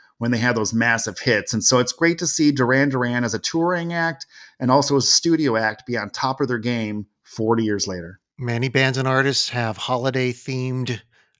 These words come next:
Speaker 2: albums that they hope get picked up during November, December. Duran Duran said, "You know what? Let's try Halloween. Let's go for that." And they
Speaker 1: Yeah.
Speaker 2: have with Dance Macabre.
Speaker 1: It's the pumpkin spice
Speaker 2: Yes.
Speaker 1: of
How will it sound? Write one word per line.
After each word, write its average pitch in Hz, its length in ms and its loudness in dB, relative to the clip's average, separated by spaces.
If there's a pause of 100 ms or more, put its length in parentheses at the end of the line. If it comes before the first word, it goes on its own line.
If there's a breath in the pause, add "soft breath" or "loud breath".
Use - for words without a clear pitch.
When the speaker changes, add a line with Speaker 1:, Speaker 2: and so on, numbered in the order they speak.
Speaker 2:
albums 196 720 0
that 127 120 -4
they 123 100 -4
hope 127 180 -4
get 123 180 -4
picked 131 200 -4
up 139 200 0
during 127 600 -2 (440 loud breath)
November, 135 320 4
December. 180 640 2 (420 soft breath)
Duran 135 240 0
Duran 151 460 4
said, 131 360 2
"You 294 80 -4
know 349 100 0
what? 392 220 2 (680)
Let's 370 160 -6
try 349 160 -4
Halloween. 131 580 -8 (280)
Let's 440 200 4
go - 220 2
for 269 220 0
that." 196 360 2
And 180 140 0
they 202 100 0 (120)
Speaker 1:
Yeah. - 100 -2
Speaker 2:
have 180 140 -6
with 190 200 -6
Dance 151 300 -10
Macabre. 110 500 -14
Speaker 1:
It's - 140 -20
the 120 80 -6
pumpkin 185 440 -2
spice 135 800 -4
Speaker 2:
Yes. 117 520 2
Speaker 1:
of 123 160 -14